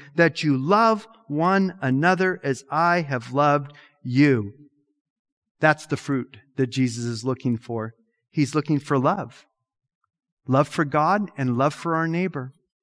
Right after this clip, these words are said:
"The greatest commandment," Jesus said, "is this, love God with all your heart, all your soul, all your mind, all your strength. The second greatest commandment is like unto the first, that you love your neighbor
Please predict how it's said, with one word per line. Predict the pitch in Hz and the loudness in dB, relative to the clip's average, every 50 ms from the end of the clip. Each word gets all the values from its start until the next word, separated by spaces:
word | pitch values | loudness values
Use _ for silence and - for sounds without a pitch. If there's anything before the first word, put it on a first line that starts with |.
| _ _ _ _ _ _ _ _ _ _ _ - | _ _ _ _ _ _ _ _ _ _ _ -6
"The | 127 127 120 - _ _ - - 143 | -4 -4 -4 -6 _ _ -20 -20 -18
greatest | 127 113 143 143 147 160 156 - | -6 -2 0 2 2 2 0 -2
commandment," | - 180 170 165 175 180 170 151 127 131 | -2 -2 0 2 2 0 0 -2 -4 -4
Jesus | 117 127 131 113 120 117 - - | -6 -6 -6 -6 -8 -12 -8 -4
said, | 139 127 120 117 123 _ _ _ _ _ _ _ | -4 -4 -4 -4 -8 _ _ _ _ _ _ _
"is | 135 131 113 117 | -6 -6 -4 0
this, | 135 147 135 117 104 - - - _ _ - | 0 2 2 0 -2 -8 -14 -20 _ _ -4
love | 123 127 135 131 127 123 | 0 0 0 0 -2 0
God | 147 147 143 135 123 | 0 2 2 2 0
with | 123 120 - | -2 -4 -2
all | 131 131 131 | -2 -2 -2
your | 127 120 | -2 -4
heart, | - - 151 143 127 - - | -4 -2 -2 -2 -2 -2 -6
all | - 123 135 143 | -6 -4 -2 -2
your | 139 131 | -2 -4
soul, | 120 - - - 156 147 135 127 123 - | -4 -6 -6 -4 -4 -2 -2 -4 -4 -4
all | 131 143 147 | -2 -2 0
your | 143 139 135 | 0 0 0
mind, | 135 143 143 143 135 123 117 - | 0 0 0 0 0 -2 -4 -2
all | 131 139 147 | -2 -2 0
your | 143 143 | 0 -2
strength. | 127 - - - 156 143 135 - - - - _ - | -4 -6 -6 -4 -2 -2 -4 -4 -8 -16 -20 _ -6
The | 143 | -6
second | 127 - - 170 - - 147 139 139 - _ _ _ | -2 0 0 0 0 0 -4 -4 -6 -10 _ _ _
greatest | 151 156 147 143 135 - - | 2 2 2 2 0 -2 -2
commandment | 151 147 143 143 143 143 139 | 0 2 2 2 2 2 0
is | 135 - - | 0 2 2
like | - 131 - - | 2 2 2 0
unto | 147 135 135 | -4 -4 -2
the | 123 127 | -4 -6
first, | - - 139 131 123 - - | -6 -4 -4 -4 -4 -4 -8
that | 127 117 - | -12 -8 -6
you | 139 | -4
love | 131 139 135 123 | -2 -2 -2 -2
your | 135 135 | 0 0
neighbor | 127 135 143 143 139 117 123 117 - | 2 2 2 2 2 0 -2 -6 -6